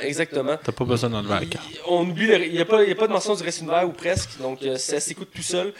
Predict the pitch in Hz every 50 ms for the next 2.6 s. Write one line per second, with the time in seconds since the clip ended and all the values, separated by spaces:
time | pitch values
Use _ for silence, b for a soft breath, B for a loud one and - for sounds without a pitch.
0 | B B B B - - 160 156 - 196 185 180 175 165 165 160 156 160 180 185
1 | 170 151 - 180 180 180 180 175 170 156 - 147 135 - 143 147 160 180 - B
2 | B B B B B B 143 147 151 - -